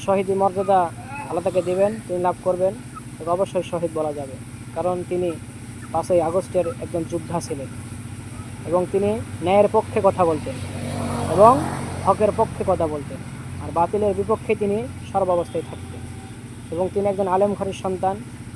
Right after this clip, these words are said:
তিনি সর্বাবস্থায় দিন কায়েমের পথে ছিলেন, হকের পথে ছিলেন। এর জন্য ভাইয়ের জন্য আমরা আন্তরিকভাবে দোয়া চাই সকলের কাছে। একটা বিষয় লক্ষ্য করেন, তিনি জুমার দিনে বুলেট বিদ্ধ হয়েছেন এবং জুমার রাতে তিনি ইন্তেকাল করেছেন।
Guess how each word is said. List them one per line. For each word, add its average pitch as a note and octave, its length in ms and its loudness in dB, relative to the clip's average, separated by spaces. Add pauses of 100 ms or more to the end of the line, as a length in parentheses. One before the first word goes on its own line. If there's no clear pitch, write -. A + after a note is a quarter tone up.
তিনি F3 180 -4
সর্বাবস্থায় F#3+ 760 2 (120)
দিন F#3 160 -2
কায়েমের F#3 340 2
পথে F3 200 0
ছিলেন, F3+ 320 0 (1000)
হকের F#3 260 2
পথে E3+ 220 0
ছিলেন। C3 260 -12 (580)
এর E3+ 160 -2
জন্য G#3 320 0 (100)
ভাইয়ের F#3+ 260 4
জন্য G3 180 2
আমরা F#3 220 4 (140)
আন্তরিকভাবে F#3 440 0
দোয়া F3 180 4
চাই G#3 260 4 (380)
সকলের F#3 320 2
কাছে। F#3+ 320 0 (800)
একটা - 160 0
বিষয় G3+ 220 4
লক্ষ্য A3+ 240 8
করেন, B3 380 6
তিনি B3 320 4 (140)
জুমার A#3 340 6
দিনে A#3 200 2
বুলেট A3 240 2
বিদ্ধ G3+ 260 0
হয়েছেন F3+ 360 0 (140)
এবং G3 320 -2
জুমার G3+ 280 4
রাতে A3+ 280 4
তিনি A3+ 280 0 (140)
ইন্তেকাল F#3+ 360 0
করেছেন। D3 280 -6